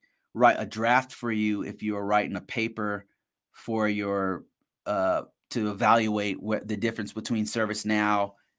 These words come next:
and C sam or something like that. It could probably write that for you. You'd have to de-, check the data if you were trying to use that to validate why we should get ServiceNow over C sam, or what's the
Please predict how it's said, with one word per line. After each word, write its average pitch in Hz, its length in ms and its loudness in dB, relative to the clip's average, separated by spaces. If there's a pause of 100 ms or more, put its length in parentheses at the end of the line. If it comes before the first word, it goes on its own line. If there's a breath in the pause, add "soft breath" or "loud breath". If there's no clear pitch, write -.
(140)
and 101 240 -2
C 113 180 0
sam 90 400 -4
or 87 60 -8
something 90 320 -8
like 87 160 -10
that. 87 220 0
It 107 60 0
could 135 140 -6
probably 120 320 8
write 127 260 6
that 90 180 0
for 92 160 -6
you. 78 140 -8 (360 soft breath)
You'd 175 220 6
have 160 160 10
to 110 80 -2
de-, 117 260 2
check 127 280 2
the 98 80 -8
data 127 280 2
if 110 140 -2
you 113 80 0
were 110 100 0
trying 110 240 -2
to 95 240 -6
use 110 280 -2
that 104 280 0
to 98 320 -4 (300 soft breath)
validate 101 480 0
why 95 220 4
we 104 120 2
should 104 180 -2
get 95 140 -2
ServiceNow 98 680 0
over 98 240 -4
C 110 200 0
sam, 90 400 -2 (320 soft breath)
or 98 340 2
what's 113 300 2
the 98 340 -2